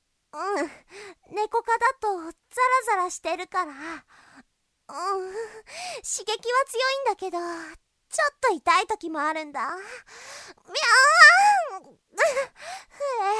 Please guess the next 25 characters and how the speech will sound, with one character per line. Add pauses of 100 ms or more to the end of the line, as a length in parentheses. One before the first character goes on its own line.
(120)
え。 (880)
ル (380)
ミ
ア
の
ミ
ル
ク、 (300)
し
ょ
っ
ぱ
く
て
美 (140)
味
し
い？ (1200)
う
ん。 (200)
そ
ん (400)
な
の
教